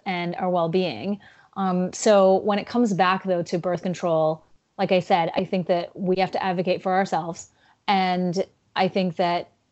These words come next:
these, the problem with hormonal birth control, generally speaking, is that it's shutting off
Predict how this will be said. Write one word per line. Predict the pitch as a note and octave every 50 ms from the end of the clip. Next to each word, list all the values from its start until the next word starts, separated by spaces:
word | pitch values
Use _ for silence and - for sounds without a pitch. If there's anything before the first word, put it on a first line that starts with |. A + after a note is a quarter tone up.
| _ _ _ _ -
these, | A3+ B3 G3 D#3+ A3 G3+ G3 G3 F3+ - - - _ _ _ _ _ _ - - F4+ F#4 G#4 F#4+ G4
the | - A3 G#3 G#3 G3+ F#3 A3
problem | G#3 - - - A3+ G3+ G3+ F#3+ G#3+ G3+ G3
with | G3 G3 F#3+ F#3 -
hormonal | G#3 - - G#3+ G3+ F#3 F#3 F#3 F#3 F3+ F3 F3
birth | F#3+ F#3+ F3+ -
control, | G3 F#3 E3 - F#3 F3 E3+
generally | D#3+ F3+ E3+ F3 F3 F3 E3+ F3 F3 E3+
speaking, | - - A3+ G#3 - G3 F3+ F3+ -
is | - F#3 F3 -
that | - F3 E3+ F3 G3 - - - - - _ -
it's | A3 G#3+ G#3+ - - -
shutting | - - - A3 G3+ G3+ G3 F#3+
off | - F#3+ G3 F#3+ E3 -